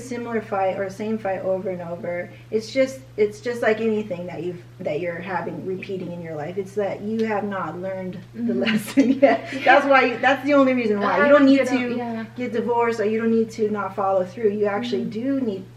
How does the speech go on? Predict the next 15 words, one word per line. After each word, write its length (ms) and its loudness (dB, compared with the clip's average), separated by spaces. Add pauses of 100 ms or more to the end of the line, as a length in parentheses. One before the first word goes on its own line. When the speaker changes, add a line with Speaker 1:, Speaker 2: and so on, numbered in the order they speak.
Speaker 1:
in 60 0 (100)
my 80 0 (140)
case, 300 -12
in 180 -12
my 220 -6
experience, 480 -10
Speaker 2:
To 100 -6
solve. 320 -8
Speaker 1:
you 120 -2
do 280 2
need 180 4
to 40 -6 (120)
follow 260 -4
through 380 -8
so 140 -10